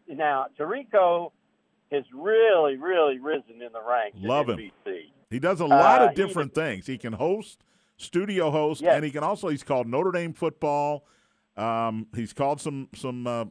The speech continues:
Speaker 2: N F L games as well when they double up on Sunday night. So he's filled in for Al Michaels on Sunday nights before. He's really talented.
Speaker 1: I thought he did a great job hosting the Derby.
Speaker 2: Sure.
Speaker 1: I thought he did a great, that's a long time
Speaker 2: It's a long day.
Speaker 1: to be on the air. And they were on longer than just on N B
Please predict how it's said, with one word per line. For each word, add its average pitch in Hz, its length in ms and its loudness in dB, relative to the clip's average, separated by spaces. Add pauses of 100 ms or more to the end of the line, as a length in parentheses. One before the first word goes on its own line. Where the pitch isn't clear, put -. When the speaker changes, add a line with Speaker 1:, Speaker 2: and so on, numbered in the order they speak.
Speaker 2:
N 131 120 -6
F 139 160 -4
L 131 140 -2
games 127 340 -6
as 117 120 -6
well 120 260 -2
when 117 120 -6
they 113 140 -4
double 120 320 -4
up 117 140 -4
on 117 120 -4
Sunday 117 320 -8
night. 110 300 -8
So 104 280 -8 (380)
he's 117 140 -8
filled 151 260 -2
in 143 120 -2
for 131 140 -4
Al 127 160 -2
Michaels 123 400 -4
on 113 120 -4
Sunday 113 300 -8
nights 110 240 -8
before. 117 360 -6
He's 123 140 -6
really 175 280 -2
talented. 113 460 -6 (1000)
Speaker 1:
I 156 80 6
thought 190 240 4
he 226 80 -14
did 180 180 -4
a 131 60 -4
great 160 300 -2
job 165 500 6
hosting 156 360 -2
the 135 100 -6
Derby. 180 380 0 (120)
Speaker 2:
Sure. 165 120 2
Speaker 1:
I 220 60 2
thought - 80 0
he 131 80 -12
did 123 180 -10
a 104 80 -10
great, 143 200 -6
that's 208 200 2
a 147 80 2
long 170 440 4
time 156 360 0
Speaker 2:
It's 123 80 -4
a 147 40 -2
long 147 280 0
day. 120 180 0
Speaker 1:
to 143 60 -4
be 160 80 -4
on 156 180 2
the 127 140 -10 (160)
air. 160 140 -4 (320)
And 135 120 -4
they 226 120 0
were 202 180 2
on 190 320 6
longer 165 400 4
than 135 300 -6
just 175 200 -10
on 143 180 2
N 151 160 -10
B 135 200 -12